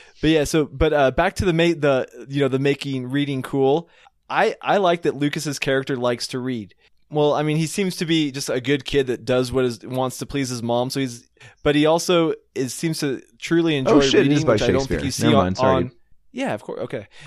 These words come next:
Speaker 1: Which which, uh, y-, which you don't see in T V. For one, it's not the most exciting television to be throwing in lit-, literature and reading, but then it also kind of alludes to, to the N B A's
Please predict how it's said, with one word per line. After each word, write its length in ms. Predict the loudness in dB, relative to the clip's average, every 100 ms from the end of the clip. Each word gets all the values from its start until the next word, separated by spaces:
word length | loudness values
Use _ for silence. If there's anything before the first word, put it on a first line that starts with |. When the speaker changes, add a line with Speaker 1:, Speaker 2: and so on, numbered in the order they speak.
| -4
Speaker 1:
Which 340 | 0 0 -2 -12 _ -6
which, 300 | 0 0 2
uh, 200 | 2 2
y-, 100 | 2 -4 -8 -6
which 240 | -2 -2 0
you 60 |
don't 200 | 0 0
see 180 | -2 -2
in 80 | -2
T 200 | -4 -4
V. 160 | -4
For 140 | -2 -2
one, 320 | 2 0 0 -8 -16 -12
it's 180 | -4
not 160 | -2 -2
the 60 | -2
most 220 | -6 -6
exciting 380 | -4 -2 -2 -2
television 540 | -2 -2 -2 -4 -6
to 60 | -6
be 140 | -8
throwing 360 | -8 -4 -2 -2
in 160 | -4 -4
lit-, 200 | -4 -4
literature 460 | -6 -6 -6 -6
and 140 | -6 -4
reading, 360 | -4 -4 -8 -12 -20 -20 _
but 140 | -2 0
then 120 | 0
it 100 | 2
also 260 | 2 0 -2
kind 220 | 0 0
of 60 |
alludes 360 | -2 -2 -2 -4
to, 240 | -6 -6 -6
to 140 | -10
the 160 | -6 -4
N 120 | -4
B 140 | -2 0
A's 400 | 0 -2 -8